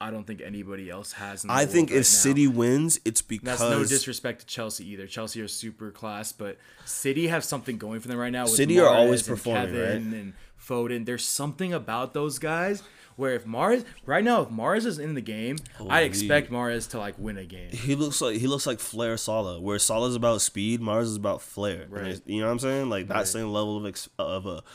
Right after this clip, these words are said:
Speaker 2: effectiveness. Like,
Speaker 1: There's just this confidence in the team too. Like when Mahrez stepped up to take that free kick, he, like, told Kevin, "I want the free kick." And
Speaker 2: Yeah.
Speaker 1: Kevin was like, "Take it.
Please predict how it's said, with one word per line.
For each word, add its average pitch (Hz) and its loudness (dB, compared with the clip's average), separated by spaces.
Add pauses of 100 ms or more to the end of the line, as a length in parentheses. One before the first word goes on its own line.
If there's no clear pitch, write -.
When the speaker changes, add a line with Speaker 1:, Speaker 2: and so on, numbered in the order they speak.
(200)
Speaker 2:
effectiveness. - -6
Like, - -8
Speaker 1:
There's 131 -2
just 170 -4
this 151 -4
confidence 139 -6
in 123 -8
the 104 -8
team 123 -8
too. 135 -4
Like 98 -6 (220)
when 123 -4
Mahrez 143 2
stepped - -4
up 151 -6
to - -12
take 131 -10
that 110 -6
free 131 -6
kick, 120 -8 (340)
he, 147 -2
like, 127 -4
told 147 -4
Kevin, 131 0
"I 113 -4
want 123 -2
the 113 -14
free 120 -8
kick." 123 -6
And 110 -6
Speaker 2:
Yeah. - -4
Speaker 1:
Kevin - -2
was - -4
like, 127 -4
"Take 147 -6
it. - -14